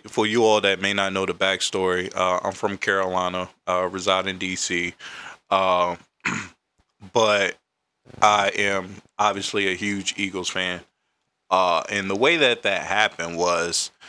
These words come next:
pretty much, I became an Eagles fan in high school, man. I, uh,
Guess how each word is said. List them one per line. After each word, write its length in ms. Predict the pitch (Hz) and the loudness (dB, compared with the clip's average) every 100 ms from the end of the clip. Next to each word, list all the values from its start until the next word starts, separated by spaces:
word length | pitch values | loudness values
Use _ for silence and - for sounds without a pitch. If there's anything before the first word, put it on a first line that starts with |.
| - - _ | -20 -20 _
pretty 300 | - 151 156 | -2 0 0
much, 600 | 131 113 101 - - - _ _ _ _ _ _ _ _ _ _ _ _ _ | 0 0 0 -2 -4 -4 _ _ _ _ _ _ _ _ _ _ _ _ _
I 80 | - | 0
became 300 | - 214 180 | 2 0 0
an 60 | 113 | 2
Eagles 220 | 143 104 | 0 0
fan 260 | 107 98 90 | -2 -2 -4
in 80 | |
high 240 | 80 98 98 | -2 0 0
school, 340 | - 71 73 76 | -4 -8 -14 -12
man. 240 | 82 82 - - - | -12 -12 -16 -12 -2
I, 200 | 104 107 | 0 0
uh, 480 | 110 110 107 104 101 | 0 2 4 2 -2